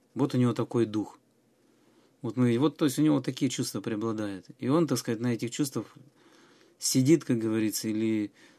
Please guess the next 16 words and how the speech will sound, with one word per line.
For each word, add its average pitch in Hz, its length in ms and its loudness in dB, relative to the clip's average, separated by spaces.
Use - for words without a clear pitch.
они 120 640 4
овладевают 123 720 4
им, 107 100 -4
тащат 135 480 -2
его, 98 320 -10
а 113 100 -6
он 131 120 4
ничего 127 220 0
не 120 60 2
может 117 200 0
с - 40 -4
собой, 113 240 -2
допустим, 104 380 -4
поделать. 101 460 -8
Одержимость 110 540 -2
такая. 101 340 -14